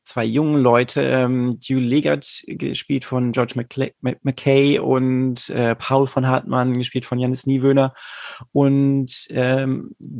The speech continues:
da war's ihm wichtig, ähm, Christian Schwocho, dass, ähm, diesen Widerstandsgeist und den politischen Willen de-, dieser beiden,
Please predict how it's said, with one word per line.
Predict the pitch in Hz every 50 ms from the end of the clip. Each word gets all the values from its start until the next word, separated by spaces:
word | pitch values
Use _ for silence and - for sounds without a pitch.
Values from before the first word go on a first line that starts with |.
| 123 - _
da | - 127 131 135 131 135 139 139 139 143 139
war's | 123 120 127 127 127 139 139 - -
ihm | - - 135 131 135 135 131 117
wichtig, | 123 143 - - - 147 143 - - 151 -
ähm, | 131 135 131 135
Christian | 131 - 147 135 - - 131 131
Schwocho, | - - 143 139 - 139 139
dass, | 147 135 139 135 - - - - -
ähm, | - 131 131 131 127 127 131 127 127 127 127 127 123 123 123 123 127 131 120 117
diesen | 135 127 120 127 117
Widerstandsgeist | 127 139 143 131 123 - - - 104 104 104 - - - 104 101 110 117 117 - - -
und | - 113 113
den | 107 104
politischen | - - 120 117 127 123 - 117 - 117 110 107 101
Willen | 113 127 131 131 123 120
de-, | 104 104 -
dieser | - 107 104 113 110
beiden, | 110 104 107 104 101 117 113 113 113